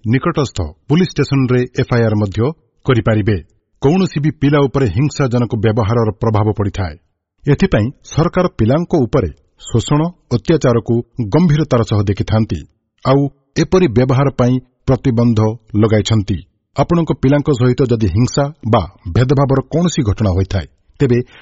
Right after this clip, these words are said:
ଆମକୁ କୁହନ୍ତୁ। ତିନି ନମ୍ବର ଟିପି। ସଂଘର୍ଷ ଦ୍ୱାରା ହିଁ ଆମ ଦେଶ ଆଗକୁ ବଢ଼ିପାରିବ, ଆଉ ପୁରୁଣା ଏବଂ ଭୁଲ ଧାରଣାରୁ ଆମକୁ ମୁକ୍ତି ମିଳିବ। ଏହି ଲକ୍ଷ୍ୟ ପର୍ଯ୍ୟନ୍ତ ପହଞ୍ଚିବା ପାଇଁ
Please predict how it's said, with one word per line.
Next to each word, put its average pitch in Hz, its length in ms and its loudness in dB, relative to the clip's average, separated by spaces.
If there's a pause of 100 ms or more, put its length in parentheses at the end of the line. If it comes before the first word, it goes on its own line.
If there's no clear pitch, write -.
(140)
ଆମକୁ 139 320 0
କୁହନ୍ତୁ। 113 420 0 (300)
ତିନି 135 240 2
ନମ୍ବର 98 280 0
ଟିପି। 90 260 -6 (840)
ସଂଘର୍ଷ 175 600 -2
ଦ୍ୱାରା 104 320 -2
ହିଁ 95 120 -2 (360)
ଆମ 139 140 2 (100)
ଦେଶ 123 180 0 (500)
ଆଗକୁ 113 360 -2
ବଢ଼ିପାରିବ, 98 480 0 (800)
ଆଉ 127 160 2 (180)
ପୁରୁଣା 156 360 0 (300)
ଏବଂ 139 200 2 (340)
ଭୁଲ 117 300 2
ଧାରଣାରୁ 120 440 2 (280)
ଆମକୁ 113 340 0 (300)
ମୁକ୍ତି 120 360 0
ମିଳିବ। 98 260 0 (480)
ଏହି 165 240 2
ଲକ୍ଷ୍ୟ 143 320 0
ପର୍ଯ୍ୟନ୍ତ 131 500 0 (340)
ପହଞ୍ଚିବା 123 460 2
ପାଇଁ 101 200 0